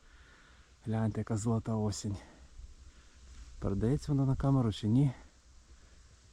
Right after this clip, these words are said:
О, як гарно. Так, ще щось бачу тут. Опа.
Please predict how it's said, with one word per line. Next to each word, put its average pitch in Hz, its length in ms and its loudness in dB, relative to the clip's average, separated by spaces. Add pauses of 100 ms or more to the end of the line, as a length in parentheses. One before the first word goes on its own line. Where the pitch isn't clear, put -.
(420)
О, - 20 -6
як 127 300 -6
гарно. 104 420 0 (4000)
Так, 107 340 6
ще - 280 4
щось 139 200 4
бачу 143 340 4
тут. - 220 6 (2250)
Опа. 123 560 4